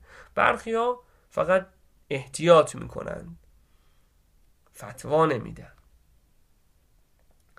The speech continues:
مسئله بیست و یک، حالا فرض بفرمایید داره غسل می‌کنه، وسط غسل محدث شد،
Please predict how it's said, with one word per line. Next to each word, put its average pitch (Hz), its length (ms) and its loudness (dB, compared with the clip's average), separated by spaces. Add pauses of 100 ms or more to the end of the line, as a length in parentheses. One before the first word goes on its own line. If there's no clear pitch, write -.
(340)
مسئله 320 500 0
بیست 226 280 -6
و 165 100 -2
یک، 151 500 -6 (720)
حالا 440 280 2
فرض 392 440 2
بفرمایید 311 520 0
داره 214 200 -2
غسل 170 480 0
می‌کنه، 120 460 -12 (2000)
وسط 277 480 2 (120)
غسل 302 300 -4
محدث 165 500 -2
شد، 147 420 -12